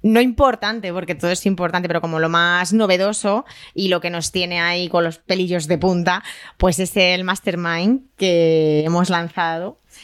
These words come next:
Y la verdad que estamos felices por vuestra acogida, porque, en fin, ha sido para nosotras un éxito, eh, cómo lo habéis, vamos, cómo lo habéis acogido. Es que fue lanzarlo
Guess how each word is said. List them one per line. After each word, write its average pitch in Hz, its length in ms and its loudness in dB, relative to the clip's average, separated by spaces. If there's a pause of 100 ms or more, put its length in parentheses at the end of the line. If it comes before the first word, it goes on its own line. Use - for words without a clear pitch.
(520)
Y 196 840 2
la 160 80 -2
verdad 156 140 -4
que 160 60 -2
estamos 180 680 0
felices 196 400 -2
por 180 140 -2
vuestra 160 260 -6
acogida, 190 540 -2 (120)
porque, 143 960 -4
en 151 80 -4
fin, 180 160 0
ha 160 80 -2
sido 175 480 -8
para 165 180 -2
nosotras 185 460 -10
un 175 140 -4
éxito, 233 580 0
eh, 151 800 -2
cómo 180 180 -2
lo 175 100 2
habéis, 165 680 -2
vamos, 208 280 -4
cómo 185 140 -6
lo 190 60 -2
habéis 208 140 -2
acogido. 208 360 -2
Es 175 120 -2
que 190 360 0
fue 185 680 -4
lanzarlo 208 760 -4